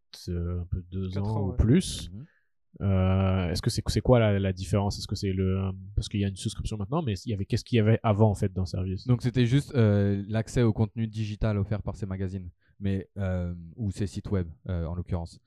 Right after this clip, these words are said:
Speaker 3: Euh, si jamais tu décidais de lire des articles un peu plus poussés dans leur contenu, donc des vrais reportages,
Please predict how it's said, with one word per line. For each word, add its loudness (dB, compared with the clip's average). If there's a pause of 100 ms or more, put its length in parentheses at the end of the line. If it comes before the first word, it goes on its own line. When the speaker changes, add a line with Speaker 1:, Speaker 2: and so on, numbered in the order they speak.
(340)
Speaker 3:
Euh, -2
si -4
jamais 4
tu 0
décidais 0
de 0
lire 0
des -4
articles -6
un -2
peu 0
plus 0
poussés -4
dans -2
leur -2
contenu, -6
donc -6
des -4
vrais -4
reportages, -4